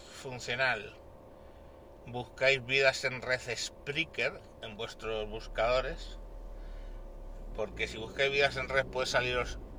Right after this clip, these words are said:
la versión antigua. Eh,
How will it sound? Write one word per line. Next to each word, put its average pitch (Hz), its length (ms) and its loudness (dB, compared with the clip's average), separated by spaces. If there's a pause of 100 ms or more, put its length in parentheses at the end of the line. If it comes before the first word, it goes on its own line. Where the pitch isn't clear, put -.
(120)
la 113 200 4
versión 117 380 -2
antigua. 131 540 2 (1600)
Eh, 101 840 2